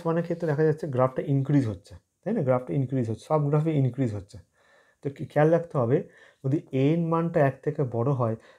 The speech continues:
তখন a to the power x গ্রাফটা ইনক্রিজিং হচ্ছে। আবার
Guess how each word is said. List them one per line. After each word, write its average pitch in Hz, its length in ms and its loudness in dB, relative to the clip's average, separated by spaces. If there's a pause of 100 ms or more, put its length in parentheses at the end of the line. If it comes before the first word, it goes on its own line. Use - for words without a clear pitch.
তখন 147 200 -2 (100)
a 139 160 2
to 156 100 0
the 151 100 -2
power 151 160 -4 (100)
x - 100 -6
গ্রাফটা 131 420 -2
ইনক্রিজিং 131 500 0
হচ্ছে। 98 320 -12 (2750)
আবার 151 300 4